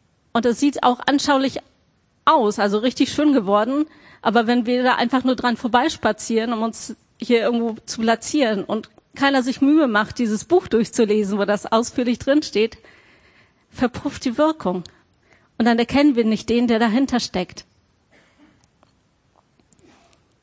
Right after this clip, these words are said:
Es geht uns etwas verloren an dem, was wir über Gott wissen und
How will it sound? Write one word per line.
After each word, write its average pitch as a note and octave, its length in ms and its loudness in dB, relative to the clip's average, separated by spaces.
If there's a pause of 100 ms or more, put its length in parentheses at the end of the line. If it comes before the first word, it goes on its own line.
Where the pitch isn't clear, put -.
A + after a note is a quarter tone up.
(1900)
Es - 180 -4
geht C4 160 -2
uns C4 200 -2
etwas - 300 -2
verloren B3+ 560 0
an A3 480 -6
dem, A#3 240 0
was A#3+ 160 0
wir C4 80 0
über A3 160 0
Gott - 380 -4 (440)
wissen D4+ 440 0
und A3 420 -6